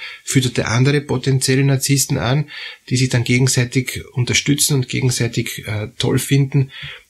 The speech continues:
obwohl in Wirklichkeit das alles ein, ein Lügengebäude ist und, und, und, und nicht hält.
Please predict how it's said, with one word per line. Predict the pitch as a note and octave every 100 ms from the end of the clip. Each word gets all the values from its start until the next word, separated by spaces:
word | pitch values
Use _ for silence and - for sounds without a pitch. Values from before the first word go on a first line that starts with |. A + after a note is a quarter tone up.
| -
obwohl | A2 - A#2+
in | A#2
Wirklichkeit | A#2+ B2+ B2+ - B2 B2
das | -
alles | - A#2 A#2+
ein, | B2+ - _ _ _ _ _ -
ein | A#2
Lügengebäude | A2 D3 C#3 C#3 F2+ G#2+ C#3
ist | B2+ C3
und, | C3 B2+
und, | B2 A#2
und, | A#2+ A#2 -
und | A#2+ A2
nicht | A2+ B2 -
hält. | C3 G2+ F2